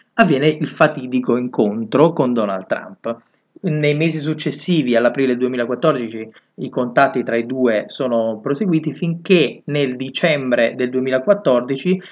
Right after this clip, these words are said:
c'è stato un incontro nella Trump Tower a Manhattan, eh, in cui si è deciso che Corey Lewandowski avrebbe gestito la campagna elettorale di Donald Trump. Insomma, Donald Trump si è,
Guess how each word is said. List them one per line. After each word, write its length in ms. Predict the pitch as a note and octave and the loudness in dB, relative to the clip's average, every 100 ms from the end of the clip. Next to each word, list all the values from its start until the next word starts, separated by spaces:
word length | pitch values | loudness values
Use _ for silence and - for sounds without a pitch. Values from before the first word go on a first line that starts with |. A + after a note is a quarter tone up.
| _ _ - | _ _ -18
c'è 140 | C3 B2+ | -12 -8
stato 320 | - A2+ B2 | 0 2 2
un 320 | A#2 A#2 A#2+ | -4 -4 -4
incontro 880 | A#2+ B2 F3+ D#3+ C3 A#2 A2+ G#2+ - | -6 -2 0 0 0 -4 -2 -2 -4
nella 240 | B2 A2+ G#2+ | -2 -2 0
Trump 280 | A#2+ A#2 | 0 -2
Tower 300 | - A#2+ A2+ | 2 2 2
a 40 | G#2+ | 0
Manhattan, 760 | A2+ A#2+ A2 - C3+ E3 F#3+ - - _ | 0 -2 -4 -2 -2 0 -4 -6 -20 _
eh, 400 | C#3 C3 B2+ B2+ | 0 2 4 2
in 100 | D3+ | 0
cui 120 | C#3+ | -4
si 100 | A#2+ | -4
è 40 | B2 | 0
deciso 460 | E3 D3 A#2+ C#3+ | 0 0 -2 -2
che 280 | C#3 A#2 A#2 | -2 -4 -4
Corey 240 | B2+ B2 | -2 0
Lewandowski 480 | B2+ D#3 B2 B2 D#3 | 0 0 -2 -4 -4
avrebbe 400 | - B2+ A#2+ A#2+ | -2 -2 0 -2
gestito 880 | A#2+ D3+ D3+ - C3 A#2 C#3 C3+ C#3+ - - | -2 -2 -4 -8 -8 -4 0 0 -2 -14 -4
la 180 | C3 A#2 | -2 0
campagna 480 | C#3 - A2+ A2 G#2+ | 0 0 -2 -2 -4
elettorale 600 | A#2 - A#2 G2+ A2 A#2 | -6 0 0 2 -2 -2
di 120 | A2 | -6
Donald 320 | G#2+ G2+ G2 | -6 -6 -6
Trump. 400 | - - G#2+ - _ | -8 -10 -12 -20 _
Insomma, 280 | _ C3+ A2+ - | _ 0 0 -2
Donald 280 | C#3 C3 | 0 0
Trump 240 | B2 D#3 D#3 | 2 2 2
si 240 | - C3+ | -4 -2
è, 140 | A#2+ | -2